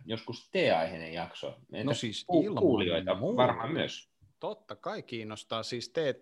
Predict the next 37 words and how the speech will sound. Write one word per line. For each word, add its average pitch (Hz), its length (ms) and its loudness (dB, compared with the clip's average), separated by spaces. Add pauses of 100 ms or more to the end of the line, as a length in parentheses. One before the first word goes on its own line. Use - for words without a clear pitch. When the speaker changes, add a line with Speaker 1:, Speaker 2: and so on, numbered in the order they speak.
(120)
Speaker 2:
teehen 131 340 -6
tuli 127 240 -6
paneuduttua 117 720 -2
silloin, 113 440 -6
kun, 110 320 -4 (500)
no 165 120 2 (100)
siis, 139 300 0
mm, 139 240 -6
toki 131 440 0 (220)
itse 123 280 -6
oon 117 360 -6
kahviurani 117 640 -2
aloittanut 110 440 -6
kaffilla 107 540 -2
ja, 107 260 -2
ja 110 100 -10
kaffilla 113 400 -8
tee 107 400 -4
on, 107 340 -6 (280)
on 113 360 -8
suuressa 123 480 -4
osassa, 135 520 -2
mutta 107 300 -8
nehän 107 180 -4
on 104 80 -4
pääasiassa 113 480 -6
niinku 110 160 -10
maustettuja 113 720 -6
teitä. 104 440 -2 (400)
Mut 120 180 -4
sitten 127 360 -4
kun 120 140 -4
ruvettiin 123 440 -4
tota 131 200 -4
Sunday 139 280 0
Espresso 107 360 -4
Clubia 107 380 -4